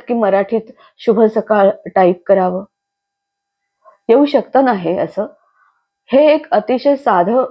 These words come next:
उदाहरण दिलं मी, अशी भरपूर उदाहरणं देता येतील. मराठीतून बोलणं, मराठीत लिहिणं, याला इतकी प्रतिष्ठा नाहीये का? आपली मराठी आहे ना ती,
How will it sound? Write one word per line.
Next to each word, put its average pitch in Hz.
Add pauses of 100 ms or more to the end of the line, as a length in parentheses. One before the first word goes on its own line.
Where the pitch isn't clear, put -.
(120)
उदाहरण 196
दिलं 160
मी, 156 (540)
अशी 233
भरपूर 254
उदाहरणं 226
देता 165
येतील. - (1080)
मराठीतून 277
बोलणं, 190
मराठीत 208 (100)
लिहिणं, 190 (580)
याला 285 (480)
इतकी 302
प्रतिष्ठा 262
नाहीये 247
का? 196 (760)
आपली 220
मराठी 208
आहे -
ना 240
ती, 208